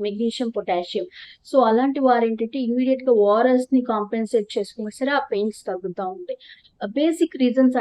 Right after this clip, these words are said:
ఐడెంటిఫై చేసుకొని తర్వాత మనకి ఏవైనా ఇంకా తగ్గట్లేదు అనుకుంటే ఈ మనం టెస్ట్ లో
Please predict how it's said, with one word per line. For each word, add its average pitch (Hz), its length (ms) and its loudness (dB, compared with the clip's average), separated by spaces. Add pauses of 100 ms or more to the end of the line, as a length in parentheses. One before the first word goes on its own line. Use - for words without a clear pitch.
ఐడెంటిఫై 226 420 -4 (160)
చేసుకొని 269 460 -4 (460)
తర్వాత 302 360 4 (160)
మనకి 247 300 2
ఏవైనా 254 280 6 (480)
ఇంకా 254 180 2 (120)
తగ్గట్లేదు 247 540 4 (100)
అనుకుంటే 233 400 -2 (260)
ఈ 262 60 2 (100)
మనం 233 180 2 (140)
టెస్ట్ 240 300 -2
లో 240 40 4